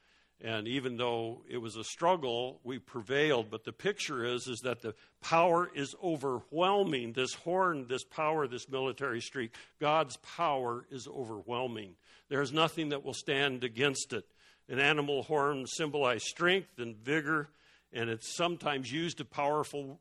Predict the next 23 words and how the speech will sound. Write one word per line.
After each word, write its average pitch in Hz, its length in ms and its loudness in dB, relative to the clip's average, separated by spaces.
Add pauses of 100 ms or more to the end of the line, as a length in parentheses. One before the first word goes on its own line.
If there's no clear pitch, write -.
(280)
powerful 143 420 -2
rulers 160 500 0
in 113 100 -6
Scripture. - 500 -6
In 113 80 -6
Daniel 127 340 0
seven 127 440 -2 (400)
twenty-four, 127 800 -2 (560)
and 117 100 -4
it 120 80 -2
says 143 240 0
that 131 100 -4
this 127 200 -6
horn 135 420 -2
will 117 120 -6
grow, 131 360 0
it 127 100 -8
will 117 160 -8
sprout 147 840 0 (100)
is 127 180 -8
the 110 160 -8
word 107 360 -8
there. 95 280 -10